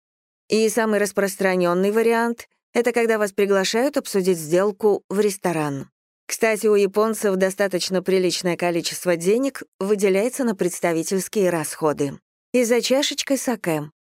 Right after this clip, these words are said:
и за ней тоже. Но мы продолжаем наш тур. Светлана обладала уникальной особенностью не растекаться мыслью по древу.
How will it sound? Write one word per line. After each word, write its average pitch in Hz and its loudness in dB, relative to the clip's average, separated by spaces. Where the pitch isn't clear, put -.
и 302 2
за 247 2
ней 220 0
тоже. 147 0
Но 233 2
мы 233 2
продолжаем 196 0
наш 170 -2
тур. 135 -8
Светлана 285 0
обладала 233 2
уникальной 208 0
особенностью 226 -2
не 208 2
растекаться 220 -2
мыслью 190 0
по 196 -4
древу. 156 -2